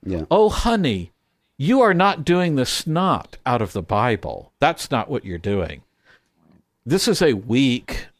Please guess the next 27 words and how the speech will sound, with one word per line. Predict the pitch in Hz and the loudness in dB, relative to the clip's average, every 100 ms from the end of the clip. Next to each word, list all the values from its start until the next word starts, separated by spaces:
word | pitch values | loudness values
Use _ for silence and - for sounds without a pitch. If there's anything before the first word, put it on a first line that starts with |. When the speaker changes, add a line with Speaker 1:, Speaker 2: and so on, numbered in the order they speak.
| _ _ _ _ _ _ | _ _ _ _ _ _
Speaker 2:
immature | 151 175 165 - 170 135 101 90 87 113 - _ | -2 0 -2 -2 0 2 2 -2 -6 -10 -18 _
understanding | 139 123 - 160 151 143 107 90 85 87 _ | -4 -2 -2 0 0 0 -2 -6 -8 -12 _
of | 131 123 113 104 - | 0 2 2 -2 -8
Scripture. | - - 165 170 - - - - - - - - | -18 -4 -2 -2 -4 -10 -10 -14 -20 -20 -20 -4
You've | 120 139 | 0 0
taken | - 175 170 147 127 | 2 0 2 0 0
one | 131 175 208 | 0 0 0
thing | 196 139 131 131 | 0 0 0 -2
and | 135 | -2
you're | 139 131 | -2 -2
doing | 123 160 175 170 165 - | 0 2 2 0 -6 -8
all | 143 143 190 185 | -2 2 4 4
of | 156 | 2
that | 151 156 139 | 2 0 -2
you | 131 | -4
can." | - 185 139 98 110 - | -2 -2 -2 -4 -6 -8
Speaker 1:
Mm-hmm. | 107 104 104 92 87 - _ _ _ _ _ _ _ - | -8 -6 -6 -6 -8 -14 _ _ _ _ _ _ _ -4
Speaker 2:
But | 160 | 0
the | |
thing | 185 233 208 | 0 0 0
is, | 185 | 0
that's | 196 185 | -2 -2
exactly | 175 180 170 170 | -2 0 0 0
what | 160 | 0
the | 175 | 0
Pharisees | - 233 185 - 90 - | -2 -2 -2 -4 -8 -8
did. | 82 - | -12 -12